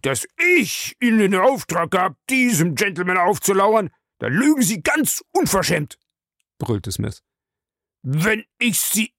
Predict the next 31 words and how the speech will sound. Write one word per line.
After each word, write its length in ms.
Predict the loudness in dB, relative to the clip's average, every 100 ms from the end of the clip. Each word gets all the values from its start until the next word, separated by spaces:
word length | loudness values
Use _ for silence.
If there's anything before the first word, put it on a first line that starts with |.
| -4
erst 300 | -4 -4 -2
in 100 | 0
die 140 | -2
Finger 340 | -2 -4 -4
bekomme, 380 | -4 -4 -2 -2
drehe 340 | -2 -2 0 0
ich 80 |
Ihnen 200 | 0 0
das 180 | 0 0
Genick 300 | -2 -2 -2
um 80 | -2
Sie, 120 | -2
dreckiger 420 | -2 -2 -2 -2 0
Kerl. 320 | -2 -2 -6 _ _ _ _ _ _ _ _
Lochen 300 | 0 2 2
Sie 100 | 0
den 140 | 2 2
Hund 160 | 0
nur 120 | 0
ein, 160 | 0 0
Featherstone.“ 580 | 0 -2 -2 -2 -2 -4 _ _ _ _ _ _ _ _ _ _ _ _ _ _ _
„Einlochen“, 720 | -4 0 4 4 4 0 -4 -8 _
schrie 280 | -14 -6 -2
der 160 | -2 -2
andere. 360 | -2 -2 -4 -10 _ _
„Sie 240 | -2 0
wären 240 | 2 0 0
schon 160 | 0
längst 320 | 2 0 0 -2
eingebuchtet, 640 | 0 0 2 2 0 0
Smith, 340 | 2 2 0